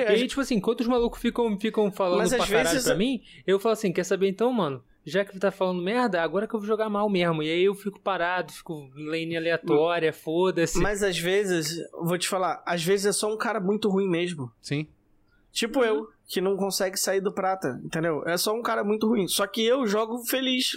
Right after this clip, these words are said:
Speaker 1: me divertindo.
Speaker 3: Sim, só que aí o
Speaker 1: E
Speaker 3: cara
Speaker 1: a
Speaker 3: tá
Speaker 1: pessoa tá tão cheatada, tá tão, caraca, cheatada não,
Speaker 2: Puta,
Speaker 1: é, é
Speaker 2: tá puta.
Speaker 1: tiltada,
Speaker 3: É.
Speaker 1: que ela nunca conseguiu ser melhor do que aquilo.
Speaker 3: Exato.
Speaker 1: Ela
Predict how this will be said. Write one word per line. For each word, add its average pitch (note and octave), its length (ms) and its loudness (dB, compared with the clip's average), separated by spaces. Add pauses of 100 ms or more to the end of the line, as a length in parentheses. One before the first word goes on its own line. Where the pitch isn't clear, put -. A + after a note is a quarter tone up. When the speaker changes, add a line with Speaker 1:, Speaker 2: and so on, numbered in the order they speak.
(180)
Speaker 1:
me G#3 160 2
divertindo. G3 640 0
Speaker 3:
Sim, G#3+ 60 -8
só C3 160 -4
que - 140 0
aí C3+ 120 2
o F#3+ 60 0
Speaker 1:
E F3 80 -2
Speaker 3:
cara - 140 6
Speaker 1:
a - 20 -8
Speaker 3:
tá E3+ 120 2
Speaker 1:
pessoa A#3+ 360 2
tá A#3 180 -2
tão C#4+ 400 0 (140)
cheatada, A3 720 -2
tá G3 80 -2
tão, B3+ 140 -4
caraca, B3+ 640 0
cheatada A3+ 380 -2
não, B3+ 80 6
Speaker 2:
Puta, F#3 100 4
Speaker 1:
é, D#3 460 2
é C#3+ 40 0
Speaker 2:
tá C#3+ 60 -6 (100)
puta. D4+ 140 2
Speaker 1:
tiltada, F#3 540 -2
Speaker 3:
É. G3+ 120 -6 (160)
Speaker 1:
que - 80 -2
ela F#3+ 140 0
nunca A#3+ 360 0
conseguiu A3 380 0
ser G3 200 0
melhor F3+ 340 2
do F3+ 100 -2
que E3 120 -2
aquilo. G3 420 0
Speaker 3:
Exato. C3+ 420 0 (920)
Speaker 1:
Ela B3 400 0